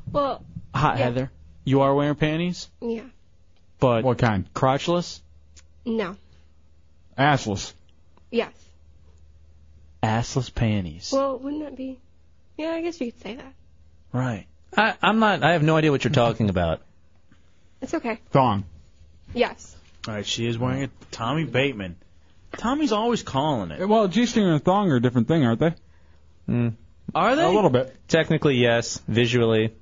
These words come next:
Speaker 4: not really.
Speaker 2: What's the difference?
Speaker 4: I guess if you're looking at the top part,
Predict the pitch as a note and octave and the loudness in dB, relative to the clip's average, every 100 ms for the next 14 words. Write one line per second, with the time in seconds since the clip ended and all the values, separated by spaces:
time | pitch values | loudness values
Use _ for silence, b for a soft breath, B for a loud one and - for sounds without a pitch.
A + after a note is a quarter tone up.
0 | - C#3+ G2+ E2+ E2 D#2+ D2+ A3+ B3+ B3+ | -10 -4 0 0 -2 -2 4 4 4 -2
1 | C4 D4+ - F3+ E3 - - - - - | 2 2 2 -8 -6 -12 -12 -18 -20 -20
2 | - - - A2 C3 C3 C3 A#2+ B2+ B2+ | -20 -16 -2 2 2 2 2 4 4 2
3 | A#2 G2 - A#2 - G#2 E2+ D2 | 0 2 2 2 2 2 2 -2